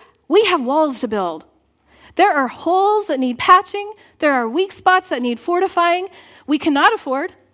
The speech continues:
to spend time bickering among ourselves. There are common enemies that we need to rally against and protect ourselves from. So let us not be inwardly fighting with each other.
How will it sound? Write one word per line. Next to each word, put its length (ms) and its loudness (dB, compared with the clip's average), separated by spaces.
to 120 -8
spend 260 -2
time 220 -4
bickering 340 -4
among 200 -2
ourselves. 500 -4
There 200 -4
are 60 -6
common 380 -2
enemies 460 -2
that 160 -6
we 100 -4
need 160 -2
to 80 -10
rally 320 0
against 380 -6
and 100 -8
protect 340 -10
ourselves 380 -8
from. 260 -6
So 140 -6
let 300 -2
us 200 -2
not 440 -2
be 140 -6
inwardly 580 -4
fighting 320 -4
with 120 -10
each 200 -12
other. 240 -4